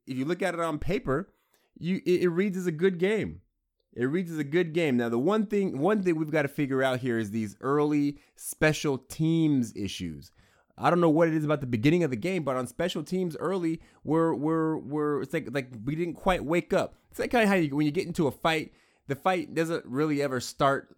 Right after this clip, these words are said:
depending on the person. You know, sometimes you don't really ever get into the fight till you get hit in the face once, right? Then you're fighting. It seems like that, that might be what, what we're doing because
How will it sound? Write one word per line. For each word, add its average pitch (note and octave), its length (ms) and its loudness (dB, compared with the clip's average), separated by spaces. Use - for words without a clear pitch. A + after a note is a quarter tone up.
depending E3+ 280 2
on D3+ 80 0
the C3 80 -2
person. C3+ 360 0
You A#2+ 60 0
know, A#2+ 80 0
sometimes D3+ 300 -4
you D3+ 80 0
don't C#3+ 80 -4
really C3+ 240 -2
ever G#2+ 100 -8
get G#2+ 220 -4
into C3 180 -6
the B2 80 -6
fight B2 240 -2
till C3 100 -2
you A#2+ 60 -2
get G#2+ 160 -4
hit C#3+ 140 -2
in A#2 60 -6
the G#2+ 60 -6
face C3 300 -2
once, F2 320 -6
right? A#2+ 240 0
Then D#3 220 6
you're C3 80 0
fighting. E2 460 0
It - 140 -6
seems A3+ 160 0
like F#3 140 2
that, F#3 180 0
that F3 160 0
might E3 300 -2
be E3+ 160 -4
what, D3 480 -4
what D#3 160 -2
we're D#3+ 100 0
doing G2 320 -2
because D3 380 0